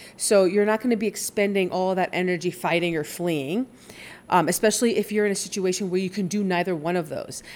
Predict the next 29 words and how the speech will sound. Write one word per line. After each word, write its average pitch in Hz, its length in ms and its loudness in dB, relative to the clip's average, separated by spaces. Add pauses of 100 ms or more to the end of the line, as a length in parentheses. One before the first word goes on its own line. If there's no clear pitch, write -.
(120)
Now, 190 360 2
this 208 300 0
is 202 240 2
something 196 380 -2
that 175 180 -2
comes 180 320 -4
up 180 200 -2
in 175 100 -4
the 175 80 -4
terms 185 480 -4
of, 165 440 0
um, 151 480 -4 (320)
and 180 80 -4
this 185 140 -4
is 208 80 -4
a 208 40 -6
trigger 185 300 -2
warning, 170 420 0 (300)
in 190 140 -2
terms 185 560 -2
of 165 440 0 (300)
sexual 233 400 0
abuse, 269 540 0 (140)
in 190 220 0
terms 190 380 -2
of 175 240 -4
narcissistic 170 720 -4
abuse. 233 500 2 (460)
Um, 165 500 0